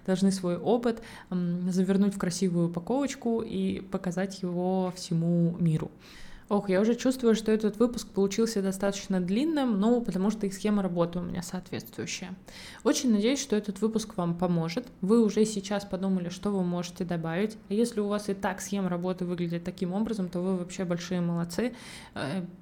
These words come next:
я безумно за вас рада. Это действительно круто, если вы сейчас уже таким образом работаете и так выстроили свой рабочий процесс, потому что он очень правильный, верный,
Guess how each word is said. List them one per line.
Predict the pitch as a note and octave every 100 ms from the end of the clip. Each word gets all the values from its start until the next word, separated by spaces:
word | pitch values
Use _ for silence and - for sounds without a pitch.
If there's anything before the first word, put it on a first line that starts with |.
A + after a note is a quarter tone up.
| -
я | F#3+ F3 - -
безумно | F#3+ - F3+ F#3+ F#3+ F3
за | E3+
вас | E3+ E3+
рада. | G3 A3+ A#3
Это | F#3+ -
действительно | F3 F#3 G#3 G3 F#3
круто, | F#3+ G#3 A3+
если | G3 E3+ E3+ F3+
вы | F#3 G3 F#3+
сейчас | F#3+ F3+ F3+ F#3 F#3+
уже | F#3 F3
таким | F3 E3+ F#3 F3+
образом | E3+ E3 E3+
работаете | E3 E3 G3 G#3 F#3 F3
и |
так | F#3 E3+
выстроили | F3+ F#3 - E3+
свой | E3+ F3+ F3+
рабочий | F3 E3+ E3+
процесс, | - F#3 G3 A3+
потому | - F3+
что | F3 F3+
он | F3+
очень | F3+ F3+
правильный, | E3+ F#3 G3+ F#3+ E3+
верный, | F3 G#3 G#3 F#3+